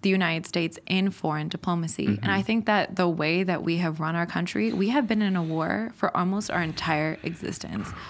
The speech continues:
Speaker 1: with someone or another.
Speaker 2: Mm-hmm. Oh, it's
Speaker 1: That's
Speaker 2: crazy.
Speaker 1: insanity.
Speaker 2: Yeah.
Speaker 1: Like, that is not, if that is what is fueling our country, if that is what is keeping it alive,
Speaker 2: Mm-hmm.
Speaker 1: then it does not deserve to exist, because
Speaker 2: Yeah.
Speaker 1: it,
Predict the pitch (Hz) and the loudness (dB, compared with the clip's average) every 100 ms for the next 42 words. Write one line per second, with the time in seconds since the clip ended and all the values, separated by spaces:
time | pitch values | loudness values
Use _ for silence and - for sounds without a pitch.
0 | - 233 254 - 220 220 202 196 - 160 | 2 2 2 4 4 6 4 2 2 2
1 | 156 143 117 120 - 113 110 113 117 - | 2 0 0 0 0 -2 -2 -4 -6 -12
2 | _ _ _ - - 240 370 415 - 302 | _ _ _ -20 6 10 10 8 6 8
3 | - - 427 466 330 175 87 196 - - | 6 4 6 8 6 6 2 -2 0 0
4 | 50 - 240 233 294 339 415 - 254 240 | 0 6 6 8 8 10 8 4 2 4
5 | 254 277 - 240 214 247 320 202 202 170 | 4 4 4 4 8 8 6 4 4 2
6 | - - 185 233 233 220 254 - 277 294 | 0 2 4 4 4 2 0 4 4 4
7 | 320 202 190 185 196 175 175 160 - 175 | 4 4 6 6 4 2 0 0 0 2
8 | 190 185 147 139 139 156 170 247 269 117 | 2 2 0 2 4 6 6 4 0 -6
9 | 120 113 127 143 - - - - - 214 | -6 -6 -6 -10 -18 -20 -20 -20 0 2
10 | 220 269 240 220 220 220 - 220 196 214 | 2 2 0 6 6 6 4 0 4 4
11 | 214 - 185 - 185 208 - - - - | 4 2 2 4 4 4 2 -4 -8 -10
12 | - - 226 254 - - 277 294 - | -20 2 6 6 4 4 6 6 2